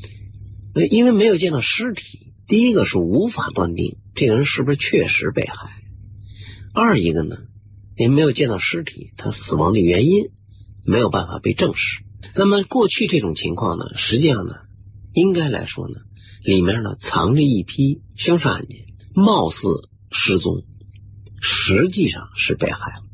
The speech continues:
那么今年呢，我们北京市公安局为了加大命案侦破的力度，我们研究了一套新的方法，就是像这种有稳定的工作、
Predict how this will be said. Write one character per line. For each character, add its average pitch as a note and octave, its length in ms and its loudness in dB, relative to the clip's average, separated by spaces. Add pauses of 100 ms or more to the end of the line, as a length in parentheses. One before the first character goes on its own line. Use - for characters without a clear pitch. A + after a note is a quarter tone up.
(1300)
那 F3+ 80 6
么 D3+ 100 4
今 D4 380 2
年 - 280 -6
呢， - 80 -10 (400)
我 F2+ 140 2
们 C#3 180 2
北 G#2+ 140 0
京 A#2+ 140 2
市 G#2+ 160 0
公 G2 120 2
安 F#2+ 100 -2
局 - 340 -8 (880)
为 B2 180 2
了 F#2+ 160 2
加 F3 500 0
大 D3 280 -6
命 A2+ 260 2
案 E2+ 140 -2
侦 B2+ 180 -2
破 B2 140 -4
的 F#2+ 80 -4
力 C#3 180 -2
度， - 100 -18 (1040)
我 A2 240 4
们 D#3 240 2
研 A2+ 260 0
究 E3 160 -2
了 C#3 60 -2
一 C3 60 0
套 A2 180 -8
新 - 260 -4
的 C3 120 -2
方 - 220 -8
法， - 200 -20 (1120)
就 A#3 140 4
是 D3+ 140 2
像 F#3 320 0
这 F#3+ 160 2
种 - 300 -6 (600)
有 C3+ 220 2
稳 F#2+ 280 -2
定 B2 160 0
的 G2 80 0
工 F#3 260 0
作、 - 300 -4